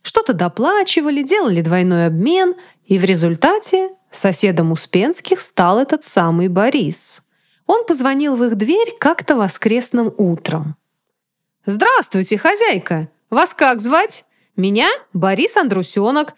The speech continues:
Будем знакомы», услышала Лиза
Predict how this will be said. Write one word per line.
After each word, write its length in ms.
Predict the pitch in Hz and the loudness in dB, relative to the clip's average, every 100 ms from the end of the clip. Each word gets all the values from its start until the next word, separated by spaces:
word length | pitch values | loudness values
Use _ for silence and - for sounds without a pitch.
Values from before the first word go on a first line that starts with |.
| _ | _
Будем 320 | 190 330 415 | -2 0 0
знакомы», 760 | 285 185 170 - 190 262 277 269 _ _ | 0 -2 -2 0 0 2 0 -4 _ _
услышала 560 | - 170 180 165 175 165 | -4 -2 0 0 0 0
Лиза 380 | 180 349 233 | 0 0 0